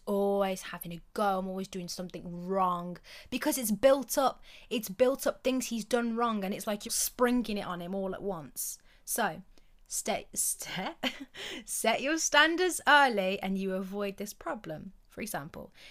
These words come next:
if a guy is talking to you and he starts swearing at you and he calls you names and you don't like it, tell him. Now, I know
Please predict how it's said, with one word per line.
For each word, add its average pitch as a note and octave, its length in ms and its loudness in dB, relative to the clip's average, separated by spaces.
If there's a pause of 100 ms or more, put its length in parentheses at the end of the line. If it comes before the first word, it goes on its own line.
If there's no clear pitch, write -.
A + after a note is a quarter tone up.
(140)
if G3+ 120 -6
a G#3 60 -2
guy A3+ 220 4
is D#4+ 100 2
talking C#4 300 -2
to A#3 120 -6
you A3+ 300 -4
and F#3+ 320 0
he G3+ 120 -10
starts - 220 -2
swearing C#4 380 4
at D#3+ 60 -4
you F3+ 320 -4 (680)
and F#3 300 -2
he G3+ 140 -8
calls G#3+ 340 -8
you G3+ 100 -6
names F#3 680 -6 (420)
and A3+ 100 -2
you A#3 80 0
don't A3 140 -2
like B3 260 -2
it, F#3 120 -8
tell C#4 240 -2
him. E3 320 -8 (500)
Now, G3+ 340 2
I A#3 300 4
know A3 720 0